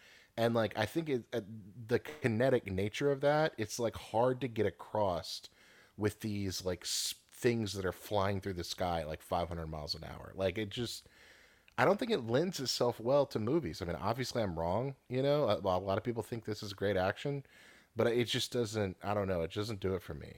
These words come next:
I don't know. I, I can't, I can't really keep track of what's going on, I feel like. Maybe I'm just getting old.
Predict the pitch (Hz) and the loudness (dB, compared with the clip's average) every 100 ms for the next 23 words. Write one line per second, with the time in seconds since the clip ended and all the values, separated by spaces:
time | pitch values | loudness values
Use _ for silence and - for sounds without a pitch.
0 | - 90 87 87 76 78 - 92 - 123 | -8 -4 -2 -4 -6 -10 -4 -4 0 0
1 | 113 65 98 117 101 98 90 107 98 - | 0 -2 -4 -2 0 0 0 -4 -2 2
2 | 90 90 87 - - 78 73 90 76 - | 2 2 -2 -2 -2 -2 0 0 -2 -6
3 | - - - - - 107 131 139 113 117 | -12 -12 -14 -16 -6 0 0 0 2 4
4 | 92 87 107 78 | 6 4 4 2